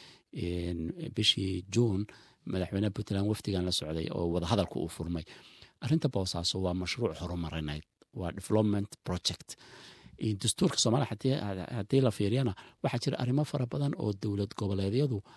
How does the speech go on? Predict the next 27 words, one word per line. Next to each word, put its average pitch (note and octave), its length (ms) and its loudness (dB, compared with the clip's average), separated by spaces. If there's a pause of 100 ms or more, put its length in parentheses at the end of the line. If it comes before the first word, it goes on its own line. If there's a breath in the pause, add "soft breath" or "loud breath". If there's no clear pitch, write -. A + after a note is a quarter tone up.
(200 loud breath)
aanay A2+ 540 2 (100)
u C#3 80 4
baahnayn A2+ 400 2
inay A2+ 200 0
ogolaansho F#2 600 0
weydiistaan F#2 640 2
dowladda F#3+ 360 4
dhexe - 200 -4
ee C#2 160 0
Soomaaliya. - 540 2 (460 loud breath)
Dowladda B2+ 320 6
dhexe F2+ 200 -4
afar A#2 220 2
ar-, - 240 -4
sh-, - 220 -2 (600)
afar - 220 2
arrimood G2 340 2
bay - 80 0
iska - 200 2
leedahay. F2+ 360 0
Difaaca, A2+ 480 4 (960)
oo G2+ 140 8
ah G#2+ 180 6
arrinta G#2 360 4
ay F2 360 4 (160 loud breath)
s-, - 340 0
s-, - 280 4